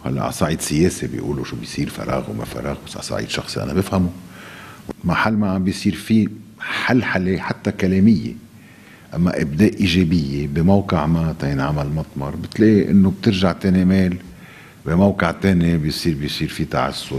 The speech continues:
بيصير في خوف إنه لا بدنا نرجع نفكر. بتحلي مع شخص بيرجع مع، آه، جهة معينة، بترجع جهة تانية بركي بتسأل سؤالات، يعني بتحسي ما في هال-،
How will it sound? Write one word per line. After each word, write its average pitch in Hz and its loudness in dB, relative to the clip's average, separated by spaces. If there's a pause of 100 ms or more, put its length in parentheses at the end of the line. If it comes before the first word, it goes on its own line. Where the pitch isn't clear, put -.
بيصير - -2
في - -10
خوف 135 -6
إنه 131 -6
لا - -6 (140)
بدنا 64 -8
نرجع 64 -4
نفكر. 62 -8 (520)
بتحلي 101 4
مع 80 4
شخص - -2
بيرجع 82 2 (160)
مع، 69 -6
آه، 65 -6
جهة 80 -2
معينة، 80 0
بترجع 80 0
جهة 80 -4
تانية 87 2
بركي 80 0 (840)
بتسأل - 0
سؤالات، 98 6
يعني 90 2
بتحسي 127 0
ما 131 6
في 127 4
هال-، 110 2